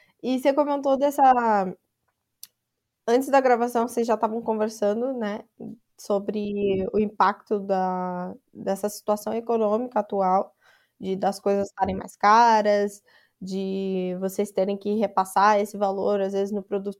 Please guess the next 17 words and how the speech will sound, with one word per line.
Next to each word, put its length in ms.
final. 380
Como 160
é 60
que 100
faz 260
pra 260
contornar 920
todos 300
esses 220
problemas 760
e, 320
no 220
final, 460
não, 280
não 220
prejudicar 560
ninguém? 420